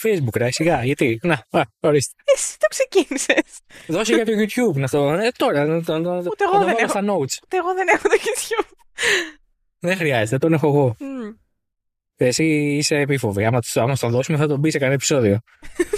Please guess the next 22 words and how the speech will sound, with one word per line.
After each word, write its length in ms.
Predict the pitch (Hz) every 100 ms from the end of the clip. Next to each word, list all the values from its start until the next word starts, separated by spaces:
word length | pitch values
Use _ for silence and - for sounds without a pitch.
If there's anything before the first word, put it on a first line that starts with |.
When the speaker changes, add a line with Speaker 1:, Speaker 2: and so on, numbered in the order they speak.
| - 494 -
Speaker 2:
<laughs> 1000 | _ - _ _ _ _ _ _ _ 466
Εσύ 180 | - 494
το 60 | 508
ξεκίνησες 640 | - - 254 226 220 208
όμως. 240 | 214 202 135
Speaker 1:
Ένα, 140 | 139
δύο, 160 | 139 143
τρία, 220 | 143 143
τέσσερα, 680 | 139 147 131 131 123 120 120
πέντε, 200 | 139 135
έξι, 140 | 127 127
εφτά, 220 | - 135
οκτώ, 420 | 120 - 143 139
Speaker 2:
Άφησέ 160 | 127 202
Speaker 1:
φωναστικό 360 | 214 113 240
Speaker 2:
μας. 100 | 202
Speaker 1:
τελίτσα. 420 | 185 127 127 117 110
Speaker 2:
Άφησέ 460 | - 233 - 262 214
μας. 260 | 190 - - _ _ _ _ _
Speaker 1:
Παπάκι. 460 | 120 135 127 110 - _ - - - 349 - - - -
Speaker 2:
<laughs> 1120 | - - - _ _ _ _ _ _ _ _
Speaker 1:
Λοιπόν, 420 | 131 131 139 113